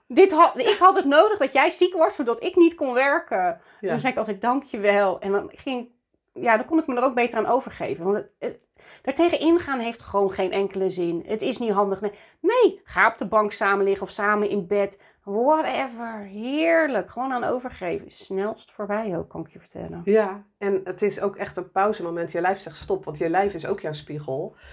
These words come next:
Speaker 2: Dus heb je klachten, bijvoorbeeld bepaalde rugklachten, maag of hoofdpijn.
Speaker 1: Maar dan negeren
Speaker 2: Dat wil ook
Speaker 1: we
Speaker 2: iets
Speaker 1: nogal
Speaker 2: zeggen.
Speaker 1: vaak, hè,
Speaker 2: Ja.
Speaker 1: als volwassenen.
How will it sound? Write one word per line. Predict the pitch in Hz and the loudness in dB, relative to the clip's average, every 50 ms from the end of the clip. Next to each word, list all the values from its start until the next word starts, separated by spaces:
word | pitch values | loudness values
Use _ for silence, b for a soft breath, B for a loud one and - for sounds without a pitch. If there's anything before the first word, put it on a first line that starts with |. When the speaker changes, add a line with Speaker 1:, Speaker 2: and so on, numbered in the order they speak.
| B B B | B B B
Speaker 2:
Dus | - 170 | -10 -6
heb | 165 175 - | -6 -6 -4
je | - - 160 | -4 -6 -6
klachten, | 160 - 180 175 202 202 - - - 147 165 185 | -4 0 0 0 0 0 -4 -10 -10 -8 -6 -4
bijvoorbeeld | 175 156 151 151 - - 131 131 131 | -4 -4 -6 -6 -10 -14 -14 -14 -12
bepaalde | - 131 - - 131 131 135 139 135 127 135 139 | -16 -14 -12 -10 -10 -8 -8 -8 -6 -6 -6 -4
rugklachten, | 151 151 147 - - 160 147 147 - - 156 156 | -6 -6 -8 -6 -6 -6 -6 -6 -8 -8 -8 -4
maag | 156 160 156 143 143 143 147 - | -2 -2 -2 -2 -2 -4 -6 -8
of | 156 147 | -12 -8
hoofdpijn. | - 151 156 160 151 151 - - 156 147 143 147 | -4 -2 -2 -2 -2 -4 -6 -6 -4 -2 -2 -2
Speaker 1:
Maar | 151 170 180 | -2 -2 -4
dan | 185 190 180 | -4 -4 -4
negeren | 180 185 - - 196 185 | -4 -6 -4 -4 -2 0
Speaker 2:
Dat | 180 214 | 2 2
wil | - - | 2 2
ook | 196 | 2
Speaker 1:
we | - | 2
Speaker 2:
iets | 285 180 170 - - | 0 -2 -2 -4 -4
Speaker 1:
nogal | 175 156 151 | -4 -4 -2
Speaker 2:
zeggen. | 165 160 147 | -4 -6 -8
Speaker 1:
vaak, | 139 139 - | -10 -10 -12
hè, | 185 185 | -4 0
Speaker 2:
Ja. | 175 202 196 | 2 4 4
Speaker 1:
als | 180 147 | 4 2
volwassenen. | - - 180 170 175 160 160 - - 175 165 160 165 170 | 0 -6 -8 -8 -8 -10 -10 -12 -14 -14 -14 -16 -18 -20